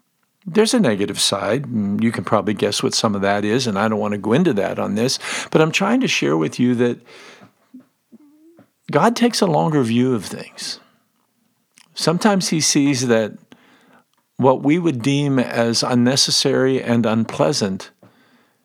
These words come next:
can actually be a place of birthing new life,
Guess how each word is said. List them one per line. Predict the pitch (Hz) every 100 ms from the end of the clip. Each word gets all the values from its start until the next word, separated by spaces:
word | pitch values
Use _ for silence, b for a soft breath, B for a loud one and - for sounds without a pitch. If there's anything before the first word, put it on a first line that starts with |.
| b _
can | - 127
actually | 120 151 - - 175
be | 151 147 147 139 139 135 -
a | 131
place | - 131 131 123 -
of | 117 104
birthing | 120 120 - 123 120
new | 117 117
life, | 123 123 - - -